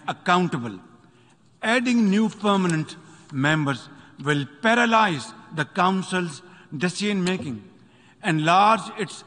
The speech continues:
representational deficit, and create new centers of privilege in violation of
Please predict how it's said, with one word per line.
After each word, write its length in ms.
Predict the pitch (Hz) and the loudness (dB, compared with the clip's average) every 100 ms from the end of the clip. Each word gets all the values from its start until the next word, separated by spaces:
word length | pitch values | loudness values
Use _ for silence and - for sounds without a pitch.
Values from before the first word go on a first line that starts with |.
| - - | -20 -14
representational 960 | 147 175 180 180 165 190 214 - 208 190 | -8 -8 -4 -6 -4 -4 -4 -6 -10 -10
deficit, 480 | 139 208 208 185 139 - _ _ _ _ _ | -6 -8 -8 -12 -14 -16 _ _ _ _ _
and 200 | 190 185 - | -10 -10 -8
create 640 | 208 190 214 233 190 156 | -4 -2 -2 -4 -8 -8
new 260 | 190 220 262 | -2 0 0
centers 460 | - 190 185 180 156 | -2 -4 -2 -4 -6
of 180 | - | -8
privilege 440 | - 180 170 170 - - - - - | -4 -2 -2 -6 -8 -20 -20 -20 -14
in 200 | 175 151 | -4 -2
violation 640 | 135 139 147 160 185 180 190 | 0 0 2 2 0 -4 -6
of 180 | 165 | -6